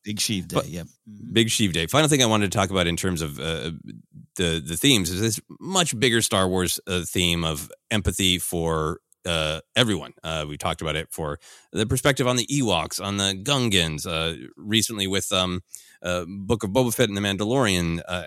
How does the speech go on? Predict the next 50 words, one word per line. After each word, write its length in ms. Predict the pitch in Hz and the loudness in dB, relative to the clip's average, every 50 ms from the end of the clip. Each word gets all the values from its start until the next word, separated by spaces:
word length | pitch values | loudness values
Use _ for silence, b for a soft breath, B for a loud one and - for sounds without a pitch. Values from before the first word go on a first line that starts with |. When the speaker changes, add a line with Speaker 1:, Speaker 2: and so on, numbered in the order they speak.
| - - - | -10 -12 -6
Speaker 2:
having 340 | - 95 90 92 90 87 - _ - _ _ - | -6 -4 -2 -2 -4 -6 -8 _ -20 _ _ -6
true 260 | - 120 107 101 98 | -2 -2 -2 -2 0
empathy 460 | - 110 110 - 101 - - 95 87 | 0 -2 0 0 0 0 2 0 0
and 120 | 85 85 | 0 0
giving 200 | 80 90 90 87 | -2 -2 -2 -2
perspective, 840 | - - 90 - - - - 101 - _ _ - 95 90 85 78 - - B B B B B B | -2 -2 -2 -2 -2 -2 -4 -8 -8 _ _ -2 -2 -2 0 -4 -8 -12 B B B B B B
uh, 260 | 92 90 85 82 78 71 | 0 0 2 2 0 -2
to 420 | - - 92 85 85 82 82 87 73 76 82 | -2 -2 0 0 2 0 0 -2 -4 -6 -6
the 240 | 85 85 82 80 78 | -4 -2 0 0 -2
Tusken 360 | - - 104 85 - - 80 82 | 0 -2 -2 -2 -2 -2 -2 0
Raiders. 400 | 98 110 90 78 71 67 - b b b b b | 2 2 2 2 0 -4 -8 b b b b b
And 200 | 95 92 90 87 | -6 -4 -2 0
this 140 | 87 92 - | 0 -2 -2
book 220 | - 90 85 - 90 | -2 -4 -6 -4 -4
is, 180 | 82 73 - - | -8 -8 -8 -10
is 200 | 107 87 78 80 | -10 -10 -8 -6
really 200 | 85 85 85 80 | -4 -2 -2 -2
about 240 | 76 80 78 78 - | 0 0 -2 -2 -2
that 120 | 85 82 | -6 -6
with, 220 | 78 76 71 - - | -6 -6 -8 -8 -6
uh, 300 | 78 73 73 73 73 73 | -6 -4 -4 -4 -6 -6
Neimoidians. 680 | 73 76 76 78 87 110 117 107 107 110 110 113 - - | -6 -6 -6 0 2 2 4 4 4 2 2 0 -4 -6
We've 40 | - | -8
got 120 | 76 73 | -8 -8
a 20 | 73 | -6
little 140 | 76 76 73 | -6 -6 -6
bit 80 | 78 | -6
of 80 | 78 73 | -6 -6
it 60 | 73 | -8
in 100 | 76 73 | -10 -12
Queen's 280 | - - 87 80 76 - | -8 -6 -6 -6 -4 -2
Hope, 220 | 127 135 123 - - | 0 0 0 0 -4
but 180 | 90 90 - - | -8 -8 -8 -4
throughout 240 | 104 101 90 87 | -4 -4 -4 -2
this 160 | - 185 175 - | -2 -2 -2 -2
book, 300 | - 113 98 92 - - b b b b b b b - | 0 -2 -2 -2 -4 -10 b b b b b b b -8
we 160 | 80 87 87 | -4 -4 -2
learn 240 | 85 85 90 95 101 | -2 -2 -2 0 0
that 180 | 104 113 - 135 | -2 -2 -2 -2
Neimoidians 400 | 135 135 139 147 151 151 139 - | -2 -2 0 0 0 0 0 0
feel 200 | - 147 139 120 | 0 -2 -2 -2
judged 420 | 98 - 147 139 160 156 127 - | -2 -4 -4 -2 -2 -4 -2 -4
and 140 | 147 143 147 | -4 -4 -4
looked 160 | 147 139 117 | -6 -6 -6
down 180 | - 120 147 151 | -6 -6 -6 -6
upon 320 | 131 - 139 131 135 123 | -6 -6 -6 -6 -6 -4
by 180 | 101 113 127 139 | -4 -2 -2 -2
the 120 | 156 143 | -2 -2
entire 360 | 139 127 - - 135 139 143 | -4 -4 -4 -4 -4 -4 -2
Republic, 520 | 143 135 113 - - 151 156 131 113 - | -2 -4 -6 -4 -4 -4 -2 0 -2 -4